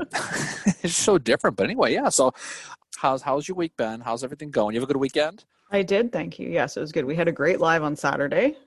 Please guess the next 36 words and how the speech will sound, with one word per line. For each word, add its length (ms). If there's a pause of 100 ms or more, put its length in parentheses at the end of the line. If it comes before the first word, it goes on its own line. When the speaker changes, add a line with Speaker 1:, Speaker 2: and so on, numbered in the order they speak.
(280)
Speaker 1:
Oh, 140
we 180
did, 160
certainly. 440
Speaker 2:
So, 220
yeah, 160 (140)
that 140
was 120
pretty 260
awesome. 440 (100)
Saw 160
a 40
bit 120
of 60
Speaker 1:
Yeah. 40
Speaker 2:
Boston 420
on 120
Sunday. 400 (160)
Speaker 1:
Yeah, 220
a 80
little 160
bit 140
of, 140 (140)
little 140
bit 140
of 40
the 60
city 360
on 120
Sun-, 400
going 120
to 60
see 60
Speaker 2:
Yes. 140
Speaker 1:
my, 120
um, 260